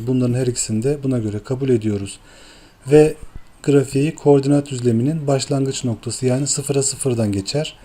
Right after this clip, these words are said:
Bunu da bu şekilde söyleyebiliriz. Sıfırı çıkardığımız için demek ki kökü almıyoruz. Ortaktır pay ve payda da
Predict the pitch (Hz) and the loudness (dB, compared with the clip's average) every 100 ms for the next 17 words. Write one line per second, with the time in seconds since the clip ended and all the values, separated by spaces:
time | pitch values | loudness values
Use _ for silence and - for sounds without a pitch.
0 | - - - - 143 127 123 117 113 110 | -20 -20 -20 -6 -2 0 0 -2 -6 -4
1 | 104 104 - 113 123 135 135 139 143 - | -4 -4 -2 0 0 -2 -2 -4 -4 -8
2 | - - - - - 165 165 143 - - | -18 -20 -10 -4 0 0 -2 -4 -6 0
3 | 127 120 120 110 107 104 - 151 170 175 | 0 2 0 0 -2 -4 -6 -4 -4 -8
4 | - 143 135 127 - - 123 131 120 131 | -2 0 2 -2 -8 -6 -6 -4 -2 2
5 | 147 151 151 151 - 123 120 - 143 - | 2 0 -2 -6 -6 -4 -2 -4 -6 -6
6 | 143 - 139 135 139 - 139 135 139 147 | -8 -4 -2 -2 -4 -2 -2 -2 0 -2